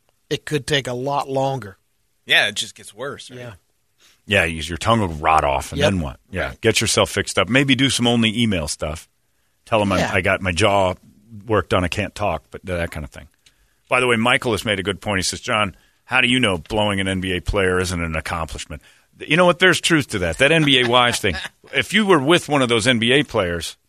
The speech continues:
Speaker 3: you probably deserve that because you're never gonna be with a normal man again. Like, you've been blown out. So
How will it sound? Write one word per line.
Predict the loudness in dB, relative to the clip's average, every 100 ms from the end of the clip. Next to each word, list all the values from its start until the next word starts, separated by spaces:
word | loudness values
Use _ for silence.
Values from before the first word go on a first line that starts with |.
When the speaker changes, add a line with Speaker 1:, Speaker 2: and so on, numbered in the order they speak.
| _ _ _ _ _
Speaker 3:
you | -4 -2
probably | 2 2 2
deserve | 0 2 4 4
that | 2 0
because | 0 2
you're | 4
never | 4 4
gonna | 2 2
be | 2
with | 2
a | 2
normal | 2 2 2 2
man | 0 -2
again. | -4 -4 -6 -10 _ _ _ _
Like, | -6 -2
you've | -2
been | 0 -2
blown | -2 -2 2 4 4 2 -2
out. | -4 -4 -6 -20 _ _ _ _ _ _ _ _ _ _ _ _ _
So | -12 0 2 4 2